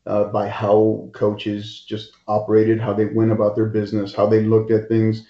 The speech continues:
how they carried themselves, and how they, you know, just what they said, and, uh, and more importantly, their actions that followed what they said. And, uh, so I always kind of thought about it. It was always in the back of my mind, but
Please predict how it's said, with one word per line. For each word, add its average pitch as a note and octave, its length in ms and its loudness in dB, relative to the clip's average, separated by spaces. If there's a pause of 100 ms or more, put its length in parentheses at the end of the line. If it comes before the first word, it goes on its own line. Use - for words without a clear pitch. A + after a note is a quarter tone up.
(320)
how G#2+ 220 2
they A2 260 4
carried A2 380 2
themselves, A2 600 2
and G2+ 140 -2
how G2 200 -6
they, G#2 360 -2 (600)
you B2 100 4
know, G2+ 140 2
just A#2 260 -6
what B2 160 4
they - 140 0
said, - 500 0 (320)
and, F#2+ 340 -8
uh, - 260 -6 (400)
and D3+ 120 6
more D3 140 8
importantly, A#2+ 340 6
their A2 240 4
actions G#2 800 -10 (160)
that - 240 -4
followed G2+ 340 0
what E2+ 160 -8
they - 120 -12
said. G#2+ 360 -8 (360)
And, G#2+ 280 2
uh, G#2 300 2 (920)
so A#2 200 2
I A2 80 8
always C3 280 6
kind C3 220 2
of A#2 240 2
thought - 460 -6
about B2+ 260 2
it. B2 80 -2
It A#2 80 0
was G#2+ 140 -4
always A2 180 0
in A2+ 80 0
the G#2+ 60 0
back G#2+ 240 -2
of - 40 -8
my A2 120 0
mind, A2+ 560 0
but G2+ 320 -2